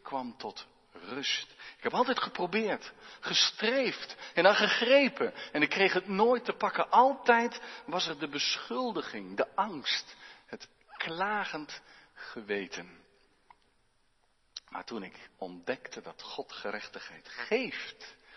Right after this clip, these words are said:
genade geeft en dat zijn liefde gratis is, toen kwam er rust, vrede, vrijheid, vrij van schuld,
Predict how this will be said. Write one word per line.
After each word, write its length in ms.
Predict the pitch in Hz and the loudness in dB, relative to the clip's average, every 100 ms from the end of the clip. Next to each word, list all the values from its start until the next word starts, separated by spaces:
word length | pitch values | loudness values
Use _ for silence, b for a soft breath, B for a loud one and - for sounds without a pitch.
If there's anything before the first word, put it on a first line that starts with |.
| B B | B B
genade 600 | - - 95 117 123 101 | -14 -12 -8 -6 -6 -6
geeft 840 | - 110 220 254 196 - - - - B B B | -6 -2 -2 -2 -8 -12 -16 -18 -20 B B B
en 60 | |
dat 180 | 110 107 | -10 -4
zijn 340 | - 101 95 113 | -4 -4 -10 -4
liefde 440 | 226 247 - 214 | -4 -4 -10 -10
gratis 680 | - - 151 135 - 95 - | -10 -4 -2 -4 -10 -8 -8
is, 400 | - 92 - - B B B B _ | -10 -10 -10 -10 B B B B _
toen 280 | - 135 123 | -10 -10 -6
kwam 280 | 131 120 | -6 -6
er 200 | 117 95 | -8 -8
rust, 520 | 90 104 - - - - B B B | -8 -6 -4 -4 -6 -20 B B B
vrede, 800 | - - - 131 180 147 95 82 B B B | -12 -8 -4 -2 -2 -4 -6 -8 B B B
vrijheid, 960 | - - - 214 269 294 208 143 107 | -8 -4 2 4 6 8 8 8 6
vrij 560 | - - 190 233 285 285 | -4 -4 0 4 6 6
van 220 | 254 262 | 2 2
schuld, 720 | - - 269 262 160 - - | 0 -2 2 2 2 -2 -12